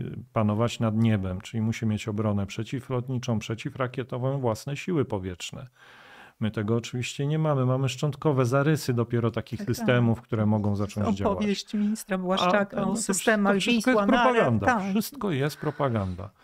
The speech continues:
Speaker 1: E, mało tego, kraj, który chce stawiać przez dłuższy czas opór, musi umieć za-, zabezpieczyć swoje, em, linie logistyczne, między innymi na przykład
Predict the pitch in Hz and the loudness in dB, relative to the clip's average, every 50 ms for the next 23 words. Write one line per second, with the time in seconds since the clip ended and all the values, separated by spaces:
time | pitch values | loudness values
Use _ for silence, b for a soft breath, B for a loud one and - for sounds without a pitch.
0 | b b b b b b - - 120 113 110 104 107 110 110 113 117 143 175 180 | b b b b b b -8 -4 -2 0 0 0 -2 -2 0 0 2 2 4 2
1 | 147 113 117 98 104 101 95 - 110 120 151 170 - - - 143 131 120 117 - | 2 0 0 -2 -2 -2 -4 -2 -2 -2 -2 -2 -4 -6 -4 -2 -2 -2 -4 -4
2 | - - 127 127 127 127 117 117 - - 110 - - - 135 135 135 135 117 110 | -6 -4 -2 0 2 2 0 0 -2 -6 -8 -8 -4 -2 -2 0 2 0 0 -2
3 | - - - 123 - - - 101 92 104 123 156 156 - - 120 - 113 107 - | -4 -8 -14 -14 -8 -4 -4 -2 -2 -2 -2 -4 -4 -4 -6 -6 -4 -4 -6 -4
4 | - - - 104 - - 120 127 135 127 135 139 - - - - 104 113 120 123 | -4 -6 -6 -6 -6 -6 -6 -4 -2 -2 -2 -4 -4 -6 -6 -4 -2 -2 -2 -2
5 | 113 110 117 117 113 117 - 107 101 110 113 107 113 117 - - - 101 - - | -2 0 0 0 0 0 -2 -4 -2 -2 -2 -2 -2 -4 -4 -6 -8 -8 -6 -8
6 | 120 - - - - 101 104 107 113 120 123 - 202 175 107 107 104 104 104 104 | -12 -12 -12 -10 -6 -4 -4 -2 -2 -2 -4 -6 -8 -8 -8 -6 -4 -4 -6 -6
7 | - - - 110 107 104 104 107 104 104 107 107 104 104 104 107 107 - 110 107 | -6 -8 -8 -8 -8 -8 -6 -6 -4 -2 0 0 0 0 0 -2 -2 -4 -4 -4
8 | 104 101 107 107 - - - 113 - - - 123 120 123 120 117 123 127 123 139 | -4 -4 -6 -8 -8 -6 -6 -6 -4 -4 -2 0 0 2 2 2 2 2 2 2
9 | 139 127 127 131 135 135 131 127 120 123 - 113 107 - 123 123 131 127 | 0 2 0 0 0 0 0 -2 -2 -4 -6 -8 -4 -2 -2 -2 -2 -4